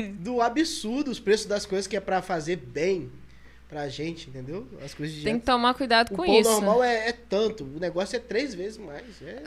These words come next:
Speaker 2: Esses produtos diet light, às vezes eles retiram alguma coisa, mas sempre bota outra coisa no lugar.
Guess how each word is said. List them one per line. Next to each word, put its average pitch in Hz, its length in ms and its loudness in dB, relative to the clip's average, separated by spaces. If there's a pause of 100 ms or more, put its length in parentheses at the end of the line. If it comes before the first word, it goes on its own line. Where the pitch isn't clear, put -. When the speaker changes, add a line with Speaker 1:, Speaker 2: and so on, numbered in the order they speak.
Speaker 2:
Esses - 280 -4
produtos 196 440 -2
diet 180 360 -2
light, 170 300 -4
às 180 80 -4
vezes 190 180 -2
eles 214 240 -2
retiram 226 960 2
alguma 185 380 -2
coisa, 233 280 0
mas 226 120 -2
sempre 311 260 -6
bota 233 300 -2
outra 226 180 -6
coisa 196 300 -8
no 196 180 -10
lugar. 165 320 -10